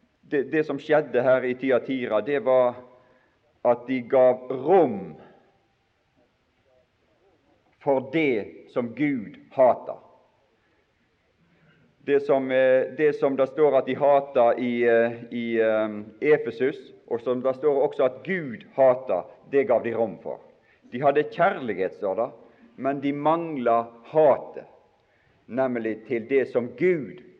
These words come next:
hater. Mens de i Efesus, de hadde dette hatet, men de manglet kjærligheten.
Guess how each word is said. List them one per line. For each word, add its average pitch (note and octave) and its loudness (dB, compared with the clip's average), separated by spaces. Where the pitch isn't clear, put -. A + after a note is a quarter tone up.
hater. A2+ 2
Mens B2 -6
de E3 6
i D3 -4
Efesus, C3 -2
de D#3+ 4
hadde D#3 2
dette C3+ 2
hatet, D3 2
men B2+ -4
de C#3+ -4
manglet C#3+ 0
kjærligheten. A2+ -2